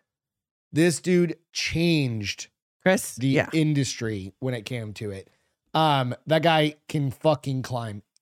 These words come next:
Speaker 1: anything.
Speaker 2: Yeah.
Speaker 1: Right? And,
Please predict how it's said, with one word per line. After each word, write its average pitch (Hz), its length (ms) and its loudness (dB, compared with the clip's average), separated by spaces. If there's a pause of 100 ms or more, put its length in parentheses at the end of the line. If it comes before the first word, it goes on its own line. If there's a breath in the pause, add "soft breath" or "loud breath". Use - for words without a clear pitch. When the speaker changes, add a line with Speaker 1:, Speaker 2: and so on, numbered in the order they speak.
Speaker 1:
anything. 120 1000 -2
Speaker 2:
Yeah. - 140 -8 (220)
Speaker 1:
Right? 196 200 -2 (240)
And, 175 460 2